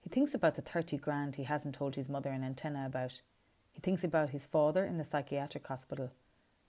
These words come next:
Estefan's situation seems easy compared to Grim. Javier walks in. "What's going on?" Luca looks at him. "You ain't a feckin' model, Yav." Javier squints. "Ah, here, you're just jealous." "Jealous?"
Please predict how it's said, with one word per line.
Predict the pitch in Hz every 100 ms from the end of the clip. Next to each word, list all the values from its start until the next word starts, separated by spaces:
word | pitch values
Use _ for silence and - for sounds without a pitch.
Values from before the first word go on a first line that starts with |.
| _ _ -
Estefan's | 226 294 285 214 180
situation | 175 - 160 160 160 143 135
seems | - 170 165
easy | - 214 180
compared | - 139 139 135
to | -
Grim. | 151 147 131 135 _ _ _ _ _ _ _ -
Javier | 156 151 139
walks | 131 131 -
in. | 139 127 127 _ _ _ _ _
"What's | 240 240
going | 254 240
on?" | 233 180 - _ _ _ _ _ _ _ -
Luca | 175 175 156
looks | 135 135 -
at |
him. | 139 135 131 _ _ _ _ _ _ -
"You | 202
ain't | 392 359
a |
feckin' | - 233 156
model, | 147 190 202
Yav." | 139 113 - - _ _ _ _ _ -
Javier | 147 135 135
squints. | 135 - 135 131 - - _
"Ah, | 165 160
here, | - 165 139 131 -
you're |
just | 160 240 -
jealous." | - 135 156 127 - - _ _ _
"Jealous?" | - 202 311 440 -